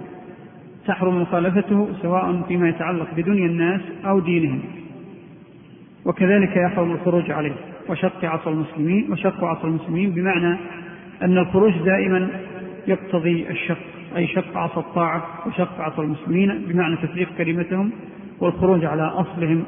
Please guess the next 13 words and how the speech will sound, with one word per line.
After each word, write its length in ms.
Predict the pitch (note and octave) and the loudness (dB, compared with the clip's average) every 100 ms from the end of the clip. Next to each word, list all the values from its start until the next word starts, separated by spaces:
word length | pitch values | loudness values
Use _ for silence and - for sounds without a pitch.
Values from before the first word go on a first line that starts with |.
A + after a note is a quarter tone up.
| - | 0
الذي 320 | E3 D#3 D#3+ | 0 2 2
هو 300 | D#3+ D#3+ D#3+ D#3+ - - - - - | 2 2 0 -2 -12 -12 -14 -14 -4
هذا 240 | D#3+ F3+ | 2 4
الاعتقاد 600 | E3 D#3 D3+ D3+ E3 D#3+ | 4 2 -2 -2 0 2
الذي 260 | D3+ D3 D3 | 0 0 0
ذكرته. 440 | D3 E3+ D#3 - C3+ - - - - - - - - - - - - - - - - - - - - - - | -2 -2 -4 -4 -10 -12 -18 -20 -20 -20 -20 -20 -20 -20 -20 -20 -20 -20 -20 -20 -20 -20 -20 -20 -20 -14 -2
وهذه 300 | F3 A#3+ A3+ | 4 6 6
القواعد 420 | G3+ F#3 G3 E3+ - | 6 6 6 4 2
كلها 320 | G3+ F#3+ E3+ | 4 4 4
أيضًا 240 | F3+ F3 E3 | 2 4 4
مبنية 320 | E3 G#3+ G3+ | 4 4 4
على 260 | F#3+ E3+ E3+ | 2 2 2
نصوص 360 | D#3+ - F3 | 0 0 -4